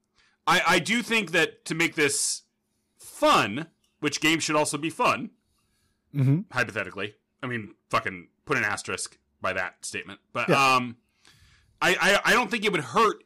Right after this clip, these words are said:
Speaker 1: if they got some kind of buff, like, to item quality or something. So you
Speaker 2: Yes,
Speaker 1: were getting
Speaker 2: th-, th-
Speaker 1: good items all the time, but you had to choose who to give them to.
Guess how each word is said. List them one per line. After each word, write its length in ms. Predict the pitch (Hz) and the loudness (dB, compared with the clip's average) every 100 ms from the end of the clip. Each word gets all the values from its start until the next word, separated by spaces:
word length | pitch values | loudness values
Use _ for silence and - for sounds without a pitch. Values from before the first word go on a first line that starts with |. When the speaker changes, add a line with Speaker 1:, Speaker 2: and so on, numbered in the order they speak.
| 165 | -4
Speaker 1:
if 240 | 156 - | -4 -2
they 100 | 151 | -2
got 200 | 165 147 | 2 0
some 140 | - 160 | 0 -2
kind 200 | 156 143 | -2 -2
of 180 | 110 - | -4 2
buff, 360 | 139 117 - | 4 4 2
like, 160 | 127 113 | -6 -4
to 120 | 120 | -4
item 280 | 101 113 113 | -2 -2 -4
quality 500 | - 107 92 85 78 - | -4 -6 -6 -10 -18 -14
or 120 | 92 | -10
something. 400 | - 87 76 - _ - _ | -10 -12 -16 -20 _ -20 _
So 120 | - 185 | -4 2
you 100 | 151 | 4
Speaker 2:
Yes, 100 | - | 4
Speaker 1:
were 40 | |
getting 140 | 180 143 | 4 2
Speaker 2:
th-, 120 | 135 | 0
th- 120 | 196 | 0
Speaker 1:
good 260 | 240 302 196 | 2 2 2
items 720 | 147 123 110 101 117 - - - _ - | 2 2 0 -6 -4 -2 -2 -6 _ 0
all 160 | 160 | 0
the 80 | 147 | 0
time, 360 | - 175 175 139 | -2 2 2 2
but 80 | 131 | -2
you 80 | 131 | -2
had 120 | 131 | -2
to 40 | |
choose 400 | 117 - 170 160 151 | -2 -4 -2 -2 -2
who 80 | 123 | -4
to 60 | |
give 200 | 107 117 | -4 -6
them 160 | 95 82 | -6 -16
to. 140 | - | -18